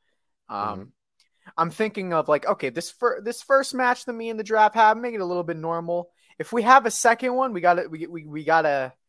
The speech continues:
Speaker 1: add some new elements to the match. We gotta add some new elements, maybe, like, last man standing,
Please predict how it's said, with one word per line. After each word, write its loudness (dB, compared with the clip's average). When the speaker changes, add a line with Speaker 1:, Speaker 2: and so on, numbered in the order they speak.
Speaker 1:
add 2
some -12
new -8
elements -6
to -10
the -10
match. -14
We -20
gotta -2
add -8
some -18
new -12
elements, -18
maybe, -10
like, -8
last 2
man -2
standing, -4